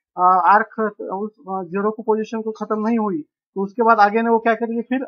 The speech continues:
और एक half interval वहां से वो current pass हो जाएगा। तो उसके बाद ही उस, जब वो, उसके बाद जब फिर से वो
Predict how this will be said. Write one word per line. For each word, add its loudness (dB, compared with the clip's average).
और 4
एक 0
half 4
interval 0
वहां 4
से -6
वो -2
current -4
pass 4
हो -8
जाएगा। -6
तो -12
उसके -4
बाद 2
ही 0
उस, -4
जब -6
वो, -8
उसके -6
बाद 0
जब -2
फिर -8
से -2
वो -2